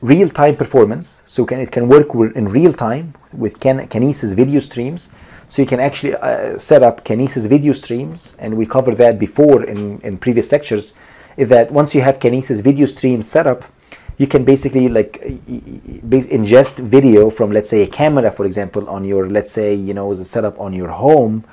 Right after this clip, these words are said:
or, you know, to, to check out on your pet, for example. And then you can perform what we call batch mode to analyze millions of images. So you can perform object detection, you know, like,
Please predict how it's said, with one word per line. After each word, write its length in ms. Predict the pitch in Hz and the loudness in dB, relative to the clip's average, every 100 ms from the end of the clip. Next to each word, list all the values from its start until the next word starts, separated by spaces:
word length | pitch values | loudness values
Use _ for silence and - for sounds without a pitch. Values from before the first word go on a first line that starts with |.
| _ - - _ | _ -20 -20 _
or, 440 | 135 139 120 110 107 113 | 8 8 8 4 -2 -6
you 100 | 110 | -2
know, 160 | 113 | -2
to, 140 | 110 110 | -2 -6
to 400 | - - 113 113 | -6 -4 -2 -4
check 320 | - 131 131 | 0 0 2
out 240 | 127 120 | 0 0
on 120 | 123 | -2
your 160 | 104 98 | -2 -4
pet, 300 | - 165 165 | 2 2 2
for 160 | - 107 | -4 -2
example. 400 | 104 98 135 139 _ _ - _ _ - | -2 -8 -10 -14 _ _ -20 _ _ -6
And 100 | 120 | 0
then 140 | 151 | 2
you 100 | 151 | 2
can 320 | - 127 123 | 0 0 0
perform 680 | 110 127 - 170 160 120 110 _ | -6 -10 2 6 6 4 -4 _
what 140 | 127 | -4
we 40 | 120 | 2
call 160 | 127 | 2
batch 460 | 113 104 127 131 - | 2 2 2 0 -4
mode 500 | 127 139 120 104 - | 2 2 2 -2 -8
to 100 | 120 | -6
analyze 500 | 135 147 131 127 123 | -2 0 2 2 0
millions 400 | 127 123 127 110 | -2 0 2 -2
of 80 | 95 | -4
images. 480 | 104 90 71 - - _ - _ _ | -6 -10 -12 -18 -20 _ -20 _ _
So 140 | - 139 | -2 0
you 100 | 123 | 0
can 380 | 123 113 110 | 0 -2 -4
perform 640 | 104 95 - 120 117 110 - | -4 -8 0 2 4 0 -4
object 280 | 107 98 90 | -4 -4 -6
detection, 600 | 95 160 156 - 143 143 | -2 -4 -2 -2 -2 -4
you 80 | 139 | -4
know, 200 | 131 127 | -4 -2
like, 240 | 113 - | -4 -8